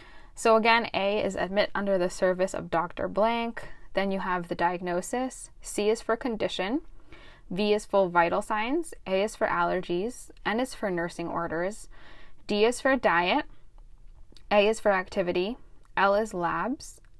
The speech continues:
I is I V fluids. S is special studies.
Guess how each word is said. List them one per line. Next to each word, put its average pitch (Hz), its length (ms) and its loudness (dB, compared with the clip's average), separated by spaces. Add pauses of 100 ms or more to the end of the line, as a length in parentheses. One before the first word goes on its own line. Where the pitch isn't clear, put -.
(160)
I 170 200 2
is 196 260 -2
I 175 160 -2
V 175 140 -4
fluids. 180 600 -4 (340)
S 214 360 2
is 190 140 -2
special 208 380 -2
studies. 208 560 0